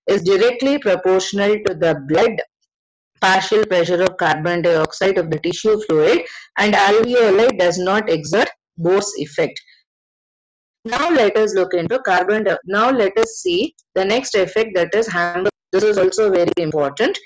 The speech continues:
To maintain electrostatic neutrality of plasma, many chloride ions diffuse from plasma into R B C, and bicarbonate ions will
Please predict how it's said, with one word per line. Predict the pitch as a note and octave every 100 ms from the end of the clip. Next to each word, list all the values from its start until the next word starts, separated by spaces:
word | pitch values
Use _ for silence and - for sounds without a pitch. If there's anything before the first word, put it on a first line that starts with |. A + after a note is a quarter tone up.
| - _
To | B3 A#3+
maintain | B3 C#4+ D4+ D#4+ E4
electrostatic | - G3+ G3+ A#3 A#3 A3+ F#3+ A3+ A3+
neutrality | F#3 F3 E3+ G3 G3 F#3+ F#3+ G#3+
of | F#3+ E3+
plasma, | D3+ D3+ D#3 D#3+ A3+ - - _ -
many | B3 C#4 F#4+ F#4+
chloride | A3+ G3+ G#3 A3+ A3
ions | F#3 F#3+ A3+ F#3
diffuse | F#3 - G#3+ A3+
from | A3 F#3
plasma | F3+ F3 F3 E3 G3+ A3
into | F#3 F#3+ G3 G#3
R | E3 D3 C#3+
B | D3+
C, | - A3+ F4+ - _ _
and | G3+ G#3+ F#3+
bicarbonate | G3 G3+ A#3 A#3 A#3 A#3 A3+ A3+
ions | F3 F3+ F#3 F3
will | F#3